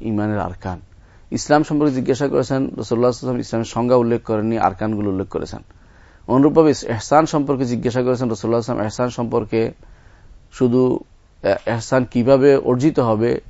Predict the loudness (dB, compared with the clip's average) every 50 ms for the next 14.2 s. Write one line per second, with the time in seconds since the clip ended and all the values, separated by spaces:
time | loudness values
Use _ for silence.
0 | -20 -20 -10 -6 -4 -4 -4 -2 0 0 2 0 -2 -6 -10 -18 -20 -20 -20 _
1 | -20 -20 -20 -10 -2 0 0 0 2 4 4 4 6 6 4 4 2 2 2 2
2 | 2 2 2 0 0 0 -2 -4 -4 -4 -4 -4 -4 -4 -2 -2 -2 -2 0 0
3 | 0 -2 -2 -4 -6 -4 -2 -2 -2 -2 -4 -6 -8 -10 -16 -20 -20 -20 -20 -20
4 | -20 -6 -4 -4 -2 0 0 0 0 0 -2 -4 -6 -6 -4 -4 -2 -2 -2 0
5 | -2 -2 -2 0 0 -2 -2 -4 -6 -8 -10 _ _ -6 -6 -6 -6 -6 -6 -2
6 | -2 0 0 0 -2 -2 -2 -4 -6 -6 -8 -8 -6 -6 -6 -4 -6 -6 -6 -6
7 | -6 -6 -4 -4 -6 -4 -4 -4 -6 -6 -8 -8 -12 -10 -4 -2 -2 -2 -2 -6
8 | -10 -14 -16 -20 -20 -20 -20 -20 -20 -20 -6 0 0 2 2 2 0 0 0 2
9 | 4 4 4 4 2 0 -4 -2 0 2 2 2 2 2 0 0 0 0 0 0
10 | 0 -2 -2 -2 -2 -2 -2 -2 -2 0 0 0 2 2 2 0 2 2 2 2
11 | 2 2 0 0 0 0 -2 0 0 -2 -2 -4 -4 -2 -2 -2 -2 -2 -4 -6
12 | -4 -4 -6 -6 -6 -8 -8 -6 -6 -6 -6 -8 -8 -12 -20 -20 -20 -20 -20 -20
13 | -20 -6 -2 0 2 2 2 2 2 0 0 0 -2 -2 -2 -2 -4 -4 -6 -6
14 | -6 -6 -6 -6